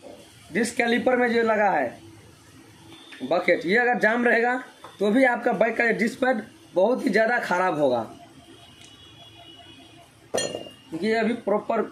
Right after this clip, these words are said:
सही है, ये automatic अंदर चला जाता है। देख रहे हैं automatic अंदर चला जाता है। इसको बाहर निकाल लेना है। और ये दोनों जो piston देख रहे हैं, इस दोनों पिस्टन को आपको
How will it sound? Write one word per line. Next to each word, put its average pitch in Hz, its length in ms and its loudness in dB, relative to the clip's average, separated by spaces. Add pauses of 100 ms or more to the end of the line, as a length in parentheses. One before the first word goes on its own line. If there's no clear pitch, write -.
(100)
सही 202 220 2
है, 214 160 2
ये 196 60 4
automatic 190 520 0
अंदर 190 240 2
चला 185 220 2
जाता 180 280 2
है। 208 120 0 (1700)
देख 160 240 -4
रहे 180 120 -2
हैं 208 120 -8 (440)
automatic 165 400 -4
अंदर 170 200 2
चला 170 260 0
जाता 185 120 0
है। 185 120 -10 (180)
इसको 214 220 -6
बाहर 190 260 4
निकाल 220 280 2
लेना 220 160 0
है। 240 100 0
और - 380 -10
ये 185 80 2
दोनों 247 280 2
जो 254 100 2
piston 220 440 -2
देख 190 160 2
रहे 147 100 2
हैं, - 120 -4 (420)
इस 147 80 -12
दोनों 226 340 0
पिस्टन 254 400 0
को 247 100 -2
आपको 233 400 -2